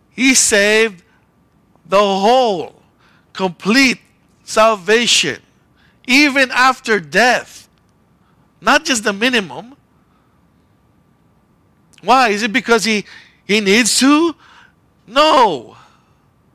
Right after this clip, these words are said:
But that's how he <laughs> saves. He saves fully, to the point where he had to sacrifice his own life for you and me. That's how he saves. He saves fully.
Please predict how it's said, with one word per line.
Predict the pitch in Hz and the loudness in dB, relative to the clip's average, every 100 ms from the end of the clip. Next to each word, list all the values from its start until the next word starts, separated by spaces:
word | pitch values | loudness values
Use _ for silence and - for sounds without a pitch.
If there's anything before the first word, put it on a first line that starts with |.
| _ - | _ -4
But | 208 190 | -4 -2
that's | 240 233 - | -2 0 0
how | - 202 233 | 2 2 2
he | 254 254 | 0 -4
<laughs> | - | -2
saves. | 294 - 330 214 151 131 - _ _ _ _ _ | -4 -2 -4 -6 -12 -14 -14 _ _ _ _ _
He | 233 | -6
saves | 226 - 226 240 208 | -4 0 0 -2 -8
fully, | - _ 359 320 226 160 - _ _ _ _ _ - | -12 _ -2 0 0 -4 -10 _ _ _ _ _ -16
to | 226 | -14
the | 208 | -8
point | 214 254 269 | -2 -2 0
where | 233 | 0
he | 233 | 0
had | 233 | -2
to | 240 | -4
sacrifice | 180 233 247 262 214 202 202 | -6 -2 -2 -2 -4 -2 -2
his | 208 196 | -6 -10
own | - 208 208 208 _ _ _ _ _ _ | -2 0 0 -2 _ _ _ _ _ _
life | 139 165 311 294 | -4 0 0 -2
for | - 214 | -12 -10
you | 160 127 104 - _ _ _ _ _ _ | -10 -10 -18 -20 _ _ _ _ _ _
and | 131 131 | -20 -20
me. | 120 92 _ _ _ _ _ _ _ _ _ _ _ _ _ _ _ _ _ _ _ _ _ _ _ _ _ _ _ - | -20 -20 _ _ _ _ _ _ _ _ _ _ _ _ _ _ _ _ _ _ _ _ _ _ _ _ _ _ _ -2
That's | 254 - | 0 0
how | 196 180 | -2 -4
he | 180 | -4
saves. | - 285 294 285 165 | -4 -2 0 -2 -6
He | 233 | -8
saves | 311 185 | -8 -8
fully. | - - 269 262 180 131 | -10 -10 -4 -4 -4 -10